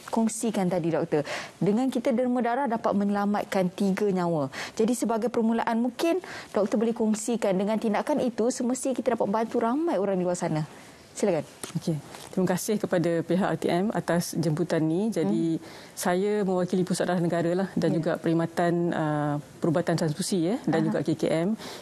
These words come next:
Speaker 2: ingin memberikan penjelasan tentang
Speaker 1: Hmm.
Speaker 2: beberapa perkara. Jadi, soalan yang, ah, diutarakan tadi adalah sangat penting.
Speaker 1: Ya.
Speaker 2: Ah, dan slogan tu jugalah yang kita war-warkan,
Speaker 1: Mhm.
Speaker 2: ah, ke seluruh negara dari masa ke semasa.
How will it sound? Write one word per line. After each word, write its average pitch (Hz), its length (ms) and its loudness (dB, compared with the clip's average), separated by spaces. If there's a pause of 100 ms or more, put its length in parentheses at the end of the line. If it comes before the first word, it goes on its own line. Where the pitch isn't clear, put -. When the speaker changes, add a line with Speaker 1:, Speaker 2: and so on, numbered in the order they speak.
(100)
Speaker 2:
ingin 185 300 2
memberikan 175 560 0
penjelasan 165 720 0
tentang 151 400 2
Speaker 1:
Hmm. 147 80 0
Speaker 2:
beberapa 151 240 0
perkara. 147 320 0 (420)
Jadi, 175 160 4
soalan 214 640 0
yang, 196 220 2 (180)
ah, 175 160 2
diutarakan 180 480 2
tadi 180 240 2
adalah 170 400 0 (160)
sangat 175 640 0
penting. 175 640 2
Speaker 1:
Ya. 175 320 0 (180)
Speaker 2:
Ah, 165 540 0
dan 180 160 2
slogan 196 400 2
tu 202 80 2
jugalah 202 340 2
yang 190 220 2
kita 185 800 2 (240)
war-warkan, 190 720 2
Speaker 1:
Mhm. 156 240 0
Speaker 2:
ah, 165 480 2
ke 170 240 2
seluruh 185 320 2
negara 170 320 2
dari 165 160 2
masa 175 240 0
ke - 80 -2
semasa. 170 480 0